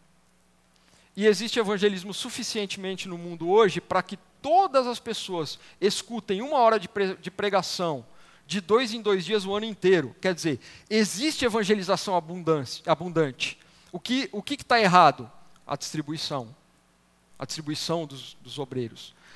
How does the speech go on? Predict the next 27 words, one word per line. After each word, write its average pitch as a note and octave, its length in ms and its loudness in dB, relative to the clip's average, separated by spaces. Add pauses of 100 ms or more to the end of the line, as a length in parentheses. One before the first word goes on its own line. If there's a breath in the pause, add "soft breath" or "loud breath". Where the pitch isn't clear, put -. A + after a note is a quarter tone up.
(100)
Aonde F#3+ 540 2
o F#3 40 2
evangelho D3+ 400 -2
tá D3 120 -8
sendo D3 200 -12
pregado C#3+ 480 0
e - 20 -6
aonde C#3 240 -10
não C#3+ 80 -10
está C3+ 180 -10
sendo D#3 160 -10
pregado. C3 420 -2
Gente, G#3+ 400 -6 (420 loud breath)
por D4+ 140 -6
muito G#4+ 240 -12
tempo, A3+ 580 -2
esses A#3 280 -2
números, G3 320 -6
pode A#3+ 220 0
passar, G#3+ 420 2 (200 loud breath)
eles, C4 280 -2
eles, A#3+ 360 -4
eles A3+ 180 0
são B3+ 220 -6
desconfortáveis, G#3 1200 -2 (200 loud breath)
eles G3 200 -2
incomodam. F#3 800 0